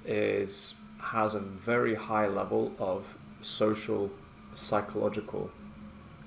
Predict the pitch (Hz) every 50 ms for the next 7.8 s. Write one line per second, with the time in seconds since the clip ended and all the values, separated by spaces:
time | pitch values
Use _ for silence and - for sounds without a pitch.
0 | - - - 101 95 - - 107 107 101 98 - - - - - - - - -
1 | - - - - - - - - 107 101 101 101 101 101 101 98 101 101 - -
2 | - - - - - - - - - - - - - - 104 101 98 98 - -
3 | - - - - - - - - - - 107 107 98 117 127 135 - - - 104
4 | 101 104 107 - - - - - 104 110 113 107 104 101 95 95 107 113 107 -
5 | - 87 87 87 - 95 95 95 95 - - - - 107 101 101 98 98 - 95
6 | 95 107 113 107 - - 98 95 - - 98 98 - - 113 110 107 104 101 -
7 | - - - - - - - - - - 98 95 95 95 -